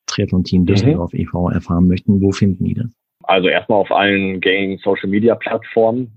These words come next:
Speaker 2: äh,
Speaker 1: Mhm.
Speaker 2: gerne mal die Kanäle besuchen, also Instagram, Facebook, äh, Strava. Ähm, da kriegt man schon mal einen ganz guten Einblick.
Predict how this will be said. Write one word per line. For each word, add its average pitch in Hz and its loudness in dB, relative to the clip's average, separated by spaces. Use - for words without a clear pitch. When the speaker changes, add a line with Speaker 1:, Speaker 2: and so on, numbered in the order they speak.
Speaker 2:
äh, 101 0
Speaker 1:
Mhm. 87 -6
Speaker 2:
gerne 98 0
mal 92 2
die 95 -8
Kanäle 98 0
besuchen, 101 0
also 92 -2
Instagram, 95 0
Facebook, 95 -2
äh, 87 2
Strava. 92 0
Ähm, 87 0
da 87 -2
kriegt - -8
man 92 -4
schon - -6
mal 92 -2
einen 87 -2
ganz 87 -2
guten 92 -6
Einblick. 104 2